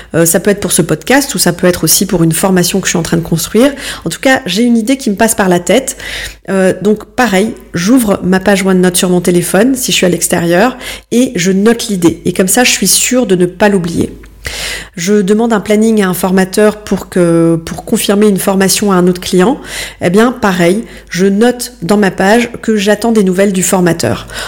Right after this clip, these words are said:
En fait, je note vraiment tout, comme ça, en vrac, et ça me permet de garder une trace, de ne pas oublier, et ça me vide la tête. Je me sens beaucoup plus légère parce que j'ai plus rien qui me pollue l'esprit.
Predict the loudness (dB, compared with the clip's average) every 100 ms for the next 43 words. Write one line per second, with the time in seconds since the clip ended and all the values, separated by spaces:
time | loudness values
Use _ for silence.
0 | -8 0 0 0 0 -2 -4 -10 -2 0
1 | 2 -2 -10 -10 0 2 2 0 2 2
2 | 2 -2 -4 -2 0 0 -2 -4 -6 -12
3 | -14 -8 -2 0 2 2 2 0 2 0
4 | 2 2 0 -2 0 2 0 0 2 2
5 | 2 0 0 0 0 2 2 0 0 0
6 | 0 0 0 0 2 2 0 -2 0 0
7 | 2 2 0 0 0 0 -4 -2 0 2
8 | 2 0 0 -8 -16 -6 -4 0 2 2
9 | 0 -2 0 2 2 0 -2 -4 0 0
10 | 0 0 2 0 -2 -6